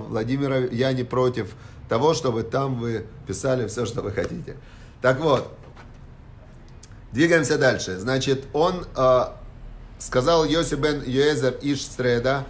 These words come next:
он сказал, что «пылись в прахе их ног», мудрецов. То есть, когда ты приходишь учиться, он сказал, то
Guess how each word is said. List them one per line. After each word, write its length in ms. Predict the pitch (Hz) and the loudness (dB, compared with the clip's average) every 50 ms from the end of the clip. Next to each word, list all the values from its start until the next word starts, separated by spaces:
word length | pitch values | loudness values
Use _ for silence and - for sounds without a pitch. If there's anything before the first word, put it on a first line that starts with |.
| - - - - - | -12 -16 -16 -12 -4
он 220 | - 143 170 185 175 | 0 2 2 2 0
сказал, 720 | - - - 139 127 117 120 123 127 131 135 143 - - - - | -2 0 0 0 2 2 4 4 4 4 2 0 -2 -6 -10 -10
что 760 | - - - - - - 143 139 139 139 135 131 - - - - - - - - - - - - - - - - - - - - - - - - - - - - - - - - - - - - - - | -8 -8 -8 -6 -2 0 2 2 4 4 4 2 2 -2 -12 -14 -16 -16 -16 -16 -16 -16 -16 -14 -14 -14 -12 -12 -12 -12 -12 -12 -12 -12 -14 -16 -16 -18 -18 -18 -18 -18 -18 -16 -16 -16 -16 -16 -10 -4
«пылись 360 | - 147 151 185 190 165 - | -2 0 0 2 0 -2 -2
в 60 | - - | -4 0
прахе 360 | - 160 165 170 143 131 147 | 2 4 4 4 4 2 -2
их 300 | 139 139 156 135 131 - | -2 -2 -2 -4 -4 -4
ног», 320 | 147 147 135 113 117 117 | -2 0 0 0 0 -2
мудрецов. 640 | 120 117 127 127 131 139 135 - 143 120 98 - - - - - - - - - - | -4 -2 -2 0 -2 -2 -2 0 0 0 0 0 -4 -12 -16 -16 -16 -16 -16 -8 -2
То 80 | 113 113 | -2 0
есть, 160 | 113 - - | 0 0 0
когда 480 | - 131 131 135 175 190 196 196 190 | 0 0 2 4 4 6 6 6 4
ты 160 | 180 - 165 147 | 4 2 -2 -4
приходишь 440 | 135 147 139 175 180 165 160 131 | -4 -2 -2 -2 -2 -2 -2 -2
учиться, 520 | 156 147 131 - 190 214 - - 160 139 127 | -2 -2 -4 -4 -6 -4 -2 0 2 2 2
он 180 | - 127 123 | 2 0 -2
сказал, 540 | 120 - - 131 120 120 127 117 98 85 80 - - - - - - - - - - - | -2 0 0 0 2 2 2 2 0 0 -4 -8 -12 -14 -16 -18 -18 -16 -16 -16 -6 0
то 640 | - - 147 151 151 156 156 160 156 151 - - | 2 2 4 6 6 6 6 6 6 4 2 -2